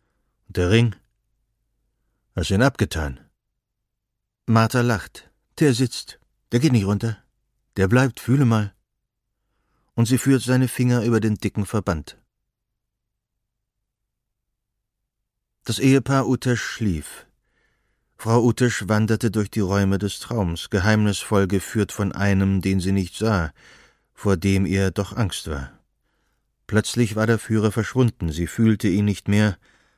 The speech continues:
allein stand sie in einer purpurfarbenen Röte, und ihre Angst wuchs.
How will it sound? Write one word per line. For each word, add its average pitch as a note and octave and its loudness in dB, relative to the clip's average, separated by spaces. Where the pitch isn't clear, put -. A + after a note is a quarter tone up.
allein G#2+ 2
stand D#2 -6
sie E2+ -8
in E2 -4
einer E2+ -2
purpurfarbenen G#2 0
Röte, F#2+ -2
und - -10
ihre F#2+ -2
Angst G2 -2
wuchs. - -4